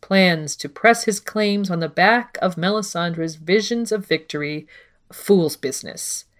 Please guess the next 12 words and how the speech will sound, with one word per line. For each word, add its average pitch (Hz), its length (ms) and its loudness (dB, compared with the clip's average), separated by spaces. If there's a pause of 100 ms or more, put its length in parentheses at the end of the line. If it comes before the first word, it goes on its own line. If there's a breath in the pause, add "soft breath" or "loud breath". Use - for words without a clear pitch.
(520 soft breath)
Whereas 165 520 4
Melisandre 170 680 2
compares 147 540 -4
Cresson 160 500 2
to - 120 -16
Patchface, - 800 -2 (420)
Davos - 680 2
sees 147 320 -8
the 123 80 -12
fool 147 500 -4
in 139 160 -10
her. 175 520 0